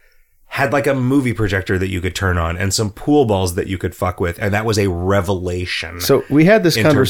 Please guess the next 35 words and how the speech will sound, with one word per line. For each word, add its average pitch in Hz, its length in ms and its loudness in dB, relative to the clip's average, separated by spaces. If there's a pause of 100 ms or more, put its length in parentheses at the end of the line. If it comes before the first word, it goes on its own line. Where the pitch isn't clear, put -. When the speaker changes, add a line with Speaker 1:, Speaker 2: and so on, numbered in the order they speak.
(200)
Speaker 2:
conversation 113 300 2
Speaker 1:
my 90 100 -8 (500)
Speaker 2:
at 113 160 0
dinner, 123 340 6
but 104 340 0 (220)
I 117 80 4
wanna 123 200 6
have 120 160 6
it 110 60 4
again. 98 520 2 (840)
You 147 180 4
love 180 280 4
Robotron. 156 880 2
Speaker 1:
Yeah, 98 580 2
and 120 160 0
I, 120 100 4
and 117 240 0
this 123 140 4
is 120 120 0
a, 110 60 0
a 101 340 0
lot 107 260 4
of 117 40 4
what 117 120 2
I 110 80 2
was 101 160 0
thinking 98 280 -2
about 85 360 -6 (100)
when 95 540 -2 (100)
I 101 100 0
was 95 120 -2
playing 101 460 -2
Doom 87 400 0
was, 87 200 -2
like, 87 300 -6